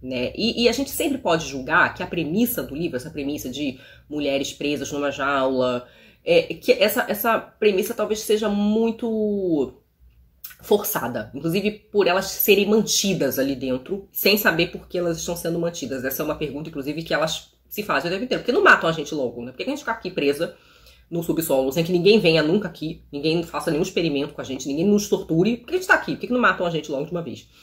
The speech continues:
Né? Então, essa falta de, de resposta causa uma certa traição até no leitor de distopia, que, que vai tentar entender por que que aquilo ali tá acontecendo, né? Porque, e, e eu não,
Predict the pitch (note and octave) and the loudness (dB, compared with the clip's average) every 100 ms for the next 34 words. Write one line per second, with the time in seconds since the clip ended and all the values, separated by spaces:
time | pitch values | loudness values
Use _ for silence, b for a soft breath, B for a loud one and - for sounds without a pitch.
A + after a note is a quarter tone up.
0 | B B B B - C#3+ E3 F3+ G#3 B3 | B B B B -8 -4 0 0 0 -2
1 | F3 F#3+ F#3+ D#3+ B2+ A#2 B2+ - - F3+ | -2 -2 -2 -4 -6 -8 -8 -8 -4 -2
2 | E3+ - G#2+ - _ - C#4 G#3+ G3 F3+ | -2 -4 -12 -16 _ 2 4 6 4 2
3 | - D#3+ D#3+ D3+ C#3 B2 A#2+ - - C#4+ | 0 -2 -2 -2 -2 -2 -4 -8 2 6
4 | F#4 F#4+ G#3+ G#3 F3 - D3+ C#3+ C3+ B2 | 6 4 2 2 2 0 -2 -2 -4 -4
5 | B2+ A#2+ A#2 - - - A3 - - B3+ | -8 -10 -10 -12 -10 -2 2 2 0 -4
6 | - C4+ A#3 D#4 - F#4 - B3+ E4 F4+ | -4 -4 2 2 2 -2 0 0 0 2
7 | A#3+ B3 - - B3 D#4+ - C#4 A#3+ G3 | 2 2 -2 -10 -10 -8 -2 0 0 0
8 | A3+ C4+ D#4 B3+ C#4 E4 - F#3 C#3+ A#2+ | 0 2 2 0 -4 -6 0 2 2 -2
9 | - B2 C#3 E3+ B2+ - D#3+ - F3 A3+ | -8 -6 -4 -4 -6 -10 -10 -2 2 2
10 | F#3+ F#3+ A3+ B3+ D#4+ | 0 0 4 4 4